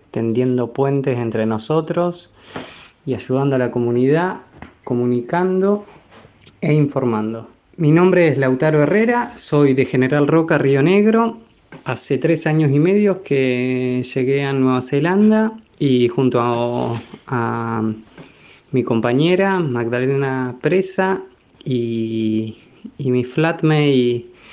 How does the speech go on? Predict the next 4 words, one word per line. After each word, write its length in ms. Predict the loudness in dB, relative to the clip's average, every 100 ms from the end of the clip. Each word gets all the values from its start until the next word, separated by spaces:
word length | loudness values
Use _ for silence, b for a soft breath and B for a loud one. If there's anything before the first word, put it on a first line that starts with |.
| B B B B _ -8
eh, 320 | -4 -2 -2
Michael 440 | 0 0 0 -2 2
Cuñica, 540 | 2 2 2 -2 -4 B B B _ -20 -8
decidimos, 1160 | -2 0 0 2 2 2 2 0 -2 -6 -12